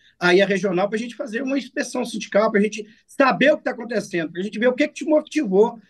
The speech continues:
a tá ligando pra gente sobre essa questão das escalas. A gente vai fazer uma análise." Infelizmente, Beto, nós não tivemos tempo, porque o sindicato não conseguiu, as nossas demandas são grandes, e a gente não conseguiu fazer essa intervenção aí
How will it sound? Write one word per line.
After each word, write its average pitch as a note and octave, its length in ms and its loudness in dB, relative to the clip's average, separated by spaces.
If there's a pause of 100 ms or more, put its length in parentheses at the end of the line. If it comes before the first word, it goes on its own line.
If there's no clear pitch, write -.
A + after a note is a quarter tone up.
(160)
a G#3+ 100 0
tá A3 160 0
ligando A3 380 2
pra G#3+ 180 0
gente F3+ 300 -2
sobre A#3 200 -2
essa B3 140 -6
questão B3 300 -4
das A#3 160 -4
escalas. G#3+ 640 -4 (240)
A D3 80 -6
gente F3+ 140 -2
vai G#3 100 2
fazer G#3 200 0
uma A3+ 120 2
análise." F#3+ 420 0 (580)
Infelizmente, C4 880 2
Beto, F3+ 360 -2
nós G#3 220 0
não A#3 140 -6
tivemos D#3 400 -6
tempo, G#3+ 320 0 (360)
porque G3 500 2
o F3+ 280 4
sindicato F#3+ 760 -4 (240)
não G#3 200 2
conseguiu, A3+ 560 2
as F3 60 4
nossas G3 240 2
demandas F3+ 400 -2
são C#3+ 120 -8
grandes, F#3+ 520 -6 (200)
e F3+ 60 0
a F#3+ 60 2
gente G#3 180 -2
não A3 140 -4
conseguiu A3 360 -2
fazer G#3+ 560 2 (320)
essa F#3+ 280 0
intervenção G#3 720 -4
aí F3+ 200 0